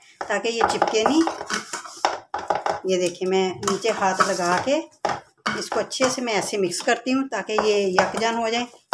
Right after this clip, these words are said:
बिल्कुल मुलायम करेंगे हम इसको ना। देखिए जी, मेरे पास ये mozzarella cheese है, मैंने इसको ऐसे लंबे लंबे cube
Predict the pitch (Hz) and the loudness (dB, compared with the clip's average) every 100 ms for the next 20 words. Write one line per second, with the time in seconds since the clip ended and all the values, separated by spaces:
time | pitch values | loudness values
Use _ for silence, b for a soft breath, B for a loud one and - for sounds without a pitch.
0 | - - - - 214 - 254 240 196 185 | -6 -8 -16 -6 -4 0 2 4 4 4
1 | 185 214 220 185 175 170 175 170 160 - | 4 4 2 4 6 6 4 4 0 -2
2 | 185 185 269 - _ - _ - - - | -4 -2 -2 -4 _ -20 _ -6 -6 -12
3 | _ _ _ _ 247 196 202 240 294 269 | _ _ _ _ -2 2 4 6 6 6
4 | 226 233 240 233 254 247 226 196 202 202 | 6 6 6 6 4 4 4 4 4 6
5 | 220 220 220 226 311 254 240 226 - 233 | 6 4 2 2 4 4 2 0 0 2
6 | 208 - 240 208 185 220 226 208 233 226 | 2 2 2 2 2 2 2 0 0 0
7 | 196 | -2